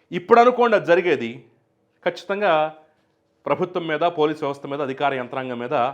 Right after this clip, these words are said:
ఆరోపణలు వస్తాయి. ఇంతకాలమైనా సరే పోలీస్ వ్యవస్థ మీద పట్టు రాలేదా? ఆ పాత వాసనలు వదిలించలేదా? ఇంకా వాళ్ళందరినీ ఏరి పారేయలేదా? అందుకనే కొంతమంది వందల సంఖ్యలో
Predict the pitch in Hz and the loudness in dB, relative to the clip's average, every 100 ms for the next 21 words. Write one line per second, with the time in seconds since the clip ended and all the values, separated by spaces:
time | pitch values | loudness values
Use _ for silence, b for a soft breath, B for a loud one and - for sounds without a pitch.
0 | - - 123 117 113 98 - - _ _ | -6 -2 -2 -2 -6 -12 -14 -20 _ _
1 | _ _ _ _ - 120 185 185 202 202 | _ _ _ _ -10 0 6 8 8 6
2 | 196 202 196 175 180 180 175 175 165 151 | 2 2 0 0 -2 0 -2 -4 -6 -4
3 | 131 - 143 117 110 170 - b b b | -4 0 0 0 -4 -8 -14 b b b
4 | b - 143 165 208 185 180 175 135 151 | b 2 8 8 8 4 2 -2 -2 -2
5 | 170 160 113 143 - _ _ _ _ - | -4 -4 -4 -6 -12 _ _ _ _ -6
6 | 135 202 190 180 180 185 170 165 175 151 | 6 8 8 6 4 0 2 2 2 2
7 | 143 147 113 139 156 _ _ - 170 185 | 2 0 -2 -4 -8 _ _ -8 -4 0
8 | 208 151 143 143 151 156 123 147 196 190 | 0 0 -4 -4 -6 -4 -4 0 -2 -2
9 | 180 180 170 | -4 -2 -2